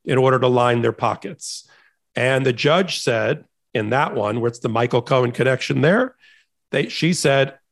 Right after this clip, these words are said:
"I see the timeline that you've laid out in your complaint." And she repeats it in her forty-three page decision. She takes whatever Trump says as true for the purposes of a motion to dismiss, which is the proper standard in federal court and in state court.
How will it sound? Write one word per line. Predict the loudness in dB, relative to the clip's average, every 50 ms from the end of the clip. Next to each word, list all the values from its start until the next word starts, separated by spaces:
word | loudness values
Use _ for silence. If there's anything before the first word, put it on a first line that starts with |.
| _ _ -2
"I | 0 0 0 0
see | -2 -2 0 2 2 2
the | 2 0
timeline | 0 0 0 2 2 2 2 2 2 2 0 0 0 -2
that | -4 -4
you've | -4 -4 -4 0
laid | 2 2 2 4 4
out | 4 4 4 4 4
in | 2 2
your | 2 0 0
complaint." | 0 -4 -4 -2 -2 -2 -2 -4 -6 -8 _
And | -2 -2 0
she | 0 2 2
repeats | 2 0 0 0 -2 -2 -2 -2 -6
it | -6 -6 -6 -12 -20 -20 -20 -20 -6 _
in | 0 2 2
her | 2 2
forty-three | 2 2 2 2 2 2 0 0 0
page | 2 2 0 0 -2
decision. | -4 -2 0 0 0 0 -2 -8 -8
She | -8 -8 -8
takes | -2 0 0 0 0 -2 -4 -2
whatever | 0 2 2 2 2 0 -2
Trump | -2 0 -2 -2 -2
says | -2 -2 0 0 0 0 -4 -8 -16 -20 _ _ _ -6
as | -2 0 0 0 0 0 -4
true | -6 -6 0 2 4 4 6 4 4 2 -2 -4 -12 -20 -20 _ _
for | -2 0
the | 0 2
purposes | 2 2 2 2 2 0 -2 0 0 0 0 2
of | 0 0
a | 2
motion | 2 2 2 2 0 -2 -6 -6
to | -6 -4 -4
dismiss, | -4 -4 -6 -4 -2 0 0 0 0 -4 -8 -12 -16 -20 -20 _
which | 0 0 0 2 2
is | 0 0 0
the | -2 -4
proper | 0 2 2 2 2 0 -2 -2
standard | -2 -2 -4 -2 -2 -2 -2 -2 -2 -2
in | -2 -6
federal | -4 -4 -2 0 0 0 -2
court | -2 -4 -4 -2 -2 -2 -2
and | 0 0 0
in | 0
state | -2 -2 -4 -4 -6 -6 -6
court. | -8 -6 -6 -6 -6